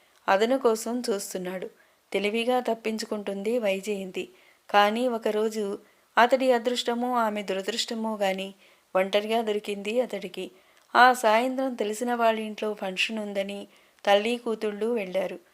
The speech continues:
ముకుందరావు కూడా వెళ్లాల్సిందే గాని తలనొప్పిగా ఉందని ఇంట్లోనే ఉండిపోయాడు. సాయంకాలం పని అంతగా లేదని దొరసాని బయటికి వెళ్ళిపోయే ముందే పర్మిషన్ తీసుకొని ఇళ్లకు వెళ్ళిపోయారు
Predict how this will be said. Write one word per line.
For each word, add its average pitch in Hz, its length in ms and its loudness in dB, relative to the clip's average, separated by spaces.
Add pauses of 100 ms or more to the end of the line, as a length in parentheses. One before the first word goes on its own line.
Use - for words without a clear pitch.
(340)
ముకుందరావు 269 560 2
కూడా 240 320 0
వెళ్లాల్సిందే 214 680 0
గాని 196 380 -6 (380)
తలనొప్పిగా 214 540 2
ఉందని 208 340 -4
ఇంట్లోనే 214 520 -4
ఉండిపోయాడు. 190 640 -4 (520)
సాయంకాలం 254 680 4 (100)
పని 226 240 2
అంతగా 214 400 0
లేదని 196 540 -6 (380)
దొరసాని 247 460 0
బయటికి 220 400 -2
వెళ్ళిపోయే 214 520 -2
ముందే 202 480 -8 (380)
పర్మిషన్ 226 520 2
తీసుకొని 214 480 -4
ఇళ్లకు 220 340 -2
వెళ్ళిపోయారు 208 760 -2